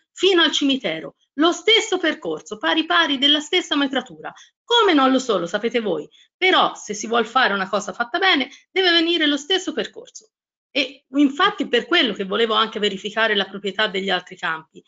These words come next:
perché se fosse dello stesso proprietario, visto che gli si danno quaranta metri in più, potrebbe anche ampliare la strada fino in fondo al cimitero, se fosse lo stesso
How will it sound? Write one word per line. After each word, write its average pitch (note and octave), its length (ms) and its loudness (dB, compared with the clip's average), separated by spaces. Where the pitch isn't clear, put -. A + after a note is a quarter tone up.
perché A3 240 -4
se G#3+ 140 -8
fosse D4 340 0
dello A3 220 2
stesso A#3 320 -2
proprietario, E4 680 0
visto B3 300 -2
che A3 120 -2
gli G#3+ 80 -6
si G3+ 120 -12
danno G3+ 300 0
quaranta G3 380 -2
metri F#3+ 300 -2
in D4 80 -2
più, F4+ 200 0
potrebbe G#3+ 380 0
anche A#3 280 0
ampliare A3+ 500 0
la G3 100 0
strada A3 400 -2
fino F#3+ 160 -10
in E3+ 80 -12
fondo F3+ 220 -8
al E3+ 80 -8
cimitero, F#3 480 -4
se - 220 -10
fosse B3 360 -2
lo G3 80 -2
stesso G3+ 460 -8